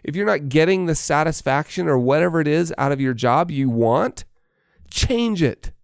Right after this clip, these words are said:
right? Or change your focus. And again,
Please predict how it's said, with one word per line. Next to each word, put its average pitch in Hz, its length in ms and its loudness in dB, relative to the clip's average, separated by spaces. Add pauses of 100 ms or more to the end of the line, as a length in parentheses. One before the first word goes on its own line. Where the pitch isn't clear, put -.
(480)
right? 190 340 2
Or 185 180 2
change 208 440 0
your 190 120 2
focus. - 760 -2 (680)
And - 120 0
again, 143 480 2